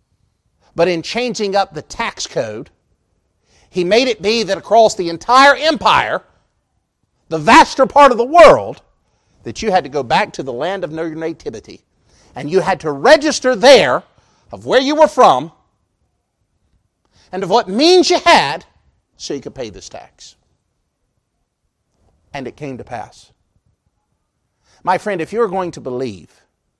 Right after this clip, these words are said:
as the Scripture completely and comprehensively instructs, in the deity of Christ, in his divine birth,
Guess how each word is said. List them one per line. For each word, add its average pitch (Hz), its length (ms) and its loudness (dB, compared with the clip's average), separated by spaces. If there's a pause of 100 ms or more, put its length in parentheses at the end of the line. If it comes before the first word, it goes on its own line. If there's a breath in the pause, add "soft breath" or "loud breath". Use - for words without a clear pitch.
(340)
as 160 180 -8
the 156 100 -16
Scripture 160 580 -8 (880)
completely 147 720 -8
and 131 100 -14
comprehensively 135 840 -10
instructs, - 580 -12 (280 soft breath)
in 156 160 -14
the 147 100 -14
deity 185 520 -6
of 147 140 -10
Christ, 117 720 -6 (1500)
in 175 140 -12
his 185 180 -6
divine 165 680 -6
birth, 147 540 -2